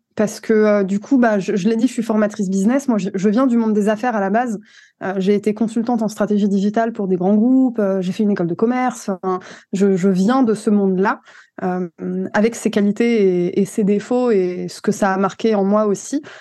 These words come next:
Mais du coup, l-, ce que j'ai constaté, en fait, c'est que les compétences, ça ne suffit pas.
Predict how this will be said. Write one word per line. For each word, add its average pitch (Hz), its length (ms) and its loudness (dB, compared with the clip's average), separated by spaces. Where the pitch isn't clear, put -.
Mais 190 260 4
du 185 140 -2
coup, 262 180 0
l-, 208 300 0
ce - 140 -10
que 220 100 2
j'ai 208 120 2
constaté, 202 340 0
en 190 100 0
fait, 233 140 0
c'est 214 100 -2
que - 60 -6
les 196 80 0
compétences, 190 440 -2
ça 208 140 -2
ne 180 100 0
suffit 220 340 -4
pas. 175 120 -2